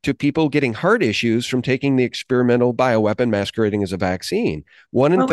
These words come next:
Speaker 2: we actually
Speaker 1: thirty-five.
Speaker 2: don't, we actually don't know for sure. I mean, there, there are some studies that are very concerning about what number of, of people out there who've had this synthetic M R N A shot, what, what number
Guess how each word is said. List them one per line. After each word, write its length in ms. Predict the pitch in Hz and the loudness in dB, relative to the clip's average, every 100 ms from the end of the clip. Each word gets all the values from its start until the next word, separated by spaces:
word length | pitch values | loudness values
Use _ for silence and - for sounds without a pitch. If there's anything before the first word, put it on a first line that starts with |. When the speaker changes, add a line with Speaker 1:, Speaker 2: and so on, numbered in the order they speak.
| 160 - | 0 0
Speaker 2:
we 80 | 285 | 0
actually 120 | 294 | 0
Speaker 1:
thirty-five. 280 | - 285 285 | 0 0 -2
Speaker 2:
don't, 160 | 240 | -4
we 120 | 233 285 | -2 -2
actually 220 | 294 320 | 2 2
don't 240 | 269 202 | 2 0
know 480 | 214 254 220 165 165 | 2 4 4 2 0
for 180 | 175 190 | -2 -4
sure. 280 | - 190 170 | -2 0 2
I 60 | |
mean, 120 | 185 202 | 2 2
there, 140 | 202 | 0
there 160 | 190 208 | 0 0
are 40 | |
some 180 | 208 220 | 0 -4
studies 360 | - 240 240 | -2 -2 -2
that 100 | 202 | -2
are 120 | 208 180 | -2 0
very 280 | 202 220 | 0 0
concerning 580 | 214 214 196 214 208 202 | 0 -4 -4 -4 -2 -2
about 320 | 180 170 139 | -2 -2 -4
what 300 | 170 202 208 | -2 -2 -2
number 540 | 185 196 208 208 185 170 | -2 -2 0 -2 -2 -2
of, 380 | 156 175 165 175 _ _ | -4 -6 -8 -14 _ _
of 220 | 165 165 175 | -6 -6 -2
people 300 | 254 247 226 | -2 0 2
out 180 | 175 | 2
there 140 | 180 170 | 2 2
who've 200 | 180 170 | 2 0
had 540 | 170 196 196 180 185 - _ _ _ | 2 2 2 0 -4 -12 _ _ _
this 420 | 185 180 180 - - | 0 2 0 -4 -4
synthetic 600 | 202 190 190 180 175 175 | 0 2 2 2 0 -2
M 180 | 180 | 0
R 80 | 175 | 0
N 100 | 170 | 0
A 120 | 170 | -2
shot, 480 | 170 - 165 160 - | -4 -4 -4 -4 -6
what, 260 | 185 202 - | -4 -2 -2
what 240 | 196 185 | -2 0
number 580 | 185 190 196 180 165 170 | 2 2 2 0 -2 -6